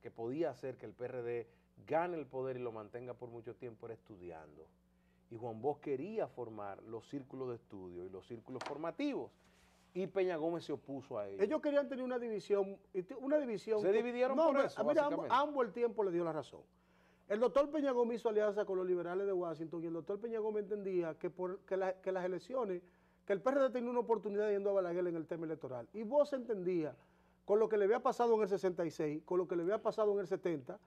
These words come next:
Speaker 1: Ujú.
Speaker 2: el P R D no participa en el setenta y cuatro.
Speaker 1: Sí.
Speaker 2: Juan Bosch entendía con el asesinato de Camaño, sobre todo, y ahí se forma el P L D, que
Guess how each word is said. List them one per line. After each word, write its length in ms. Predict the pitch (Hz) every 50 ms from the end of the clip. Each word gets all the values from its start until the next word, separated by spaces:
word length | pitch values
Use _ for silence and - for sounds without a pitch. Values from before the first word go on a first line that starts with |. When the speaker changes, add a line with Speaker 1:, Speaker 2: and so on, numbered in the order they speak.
| _ _
Speaker 1:
Ujú. 180 | - 117 113 170
Speaker 2:
el 80 | 175
P 100 | 151 196
R 120 | 202 196 202
D 100 | 196 208
no 120 | 202 214
participa 500 | - 208 190 160 170 - - 220 190 208
en 60 | 202
el 60 | 185 156
setenta 320 | - 165 - 180 170 202
y 40 | 180
cuatro. 400 | 165 165 147 135 123 - 139 - - _ -
Speaker 1:
Sí. 320 | 110 107 101 98 95 -
Speaker 2:
Juan 220 | - 208 247 269 247
Bosch 180 | 277 262 220
entendía 520 | 269 247 214 247 226 202 208 214 214 208 196
con 180 | 208 196 196
el 80 | 196 190
asesinato 500 | 180 160 143 - 180 170 180 208 202 226
de 100 | 226 220
Camaño, 400 | 214 208 175 185 185 185 175 165
sobre 240 | - 185 175 180 165
todo, 320 | - 165 143 139 127 120 - _ _ _ _ _ _ _ _ _ _ _ _ _ _ _ _
y 180 | - 190 196 196
ahí 260 | 180 175 214 240 240
se 120 | 190 233 190
forma 300 | - 220 220 214 202 202
el 100 | 196 196
P 100 | 208 202
L 120 | 202 185
D, 160 | 180 175 170
que 380 | - 196 196 220 233 226 -